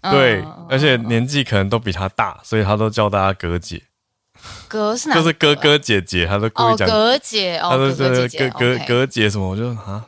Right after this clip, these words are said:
Speaker 1: 啊，一开始不太知道他在说什么，然后后来才，哦，才懂。所以这次
Speaker 2: 哥哥姐姐，嗯。
Speaker 1: 对，很多人就是在留言啊，也在讲他。我们在讲的是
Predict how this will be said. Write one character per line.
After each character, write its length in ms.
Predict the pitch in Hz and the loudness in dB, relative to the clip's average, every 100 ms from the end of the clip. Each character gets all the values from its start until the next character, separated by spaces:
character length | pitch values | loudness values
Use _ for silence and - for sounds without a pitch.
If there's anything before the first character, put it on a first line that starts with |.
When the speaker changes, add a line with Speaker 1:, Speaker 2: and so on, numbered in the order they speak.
| _ - | _ -14
Speaker 1:
啊， 200 | 92 120 - | -14 -12 -10
一 80 | 117 | -4
开 180 | 131 131 | 0 0
始 120 | 110 - | 0 -6
不 100 | 113 | -4
太 140 | 110 110 | -2 0
知 100 | 113 | 0
道 80 | 95 | 2
他 60 | |
在 100 | 104 | 0
说 200 | 98 95 | 0 -2
什 100 | 90 | -4
么， 120 | 80 | -6
然 100 | 82 | -4
后 60 | 90 | -2
后 80 | 95 | -2
来 60 | |
才， 120 | 82 87 | -4 -8
哦， 420 | 82 82 87 82 | -6 -4 -2 -4
才 100 | 85 | -6
懂。 140 | - - _ - _ | -8 -14 _ -20 _
所 140 | - 143 | -4 -2
以 20 | |
这 160 | 135 143 | 0 0
次 80 | |
Speaker 2:
哥 40 | 147 | 0
哥 60 | |
姐 160 | 123 - | 0 -2
姐， 200 | - - - | -12 -18 -12
嗯。 260 | 202 214 | -8 -4
Speaker 1:
对， 380 | 117 110 107 98 | 2 4 4 2
很 120 | 95 | 0
多 140 | 95 127 | 0 2
人 300 | 110 104 104 _ - | 2 0 -4 _ -8
就 120 | 113 | -6
是 60 | 104 | 0
在 220 | 110 92 - | 0 0 -4
留 240 | 101 95 | -2 0
言 240 | 95 92 92 | 2 0 -2
啊， 220 | 95 98 | -2 -4
也 80 | 101 | -4
在 160 | 87 104 | -4 -6
讲 300 | - 78 78 | -6 -10 -10
他。 200 | - 90 _ - - - - - - | -14 -16 _ -20 -20 -20 -20 -14 -4
我 60 | |
们 80 | 143 | 0
在 100 | 190 | 2
讲 220 | 160 110 | 2 2
的 80 | 110 | 2
是 440 | - 147 143 127 | 0 0 2 0